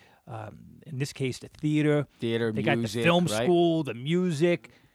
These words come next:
Speaker 1: department, just so much going on down at that school.
Speaker 2: Love
Speaker 1: So
Speaker 2: that place. I can't wait to get down, bro.
Speaker 1: So you know what
Speaker 2: I
Speaker 1: I gotta
Speaker 2: really
Speaker 1: say to you,
Speaker 2: can't.
Speaker 1: Ronnie?
Speaker 2: Uh-oh. What you
Speaker 1: You're
Speaker 2: got?
Speaker 1: welcome.
Speaker 2: <laughs>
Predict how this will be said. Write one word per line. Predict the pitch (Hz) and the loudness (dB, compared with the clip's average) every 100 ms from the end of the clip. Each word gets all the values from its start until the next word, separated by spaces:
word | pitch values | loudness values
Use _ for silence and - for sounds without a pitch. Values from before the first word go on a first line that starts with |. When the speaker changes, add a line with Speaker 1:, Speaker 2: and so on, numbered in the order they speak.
| _ | _
Speaker 1:
department, | 156 156 160 151 156 | -10 -2 0 0 -2
just | 160 - - | -4 -8 -4
so | 190 185 | 0 0
much | 175 - | 0 -2
going | 160 147 | -2 0
on | 143 139 | 0 -2
down | 131 131 | -2 -2
at | 120 | -4
that | 127 | -6
school. | - - 120 | -6 -8 -6
Speaker 2:
Love | 107 | -2
Speaker 1:
So | 113 120 | 0 0
Speaker 2:
that | 92 | -2
place. | 117 104 | -6 -2
I | 151 | -2
can't | - 165 | -2 -2
wait | 127 | -4
to | 110 | -6
get | 107 | -10
down, | - 95 90 | -8 -10 -8
bro. | - 87 | -8 0
Speaker 1:
So | |
you | 196 | 2
know | 233 | 4
what | |
Speaker 2:
I | 240 | 4
Speaker 1:
I | |
gotta | 240 | 4
Speaker 2:
really | - | 4
Speaker 1:
say | 247 | 4
to | 233 | 4
you, | 240 | 4
Speaker 2:
can't. | 240 | 6
Speaker 1:
Ronnie? | 254 262 220 - | 4 4 2 2
Speaker 2:
Uh-oh. | 185 156 139 135 - | 2 4 4 2 -2
What | - 151 | -6 4
you | 277 | 6
Speaker 1:
You're | |
Speaker 2:
got? | - | 8
Speaker 1:
welcome. | 139 123 170 185 _ | 6 4 0 -2 _
Speaker 2:
<laughs> | - 127 - - - - - 202 175 185 | -6 -2 2 4 4 4 2 0 0 0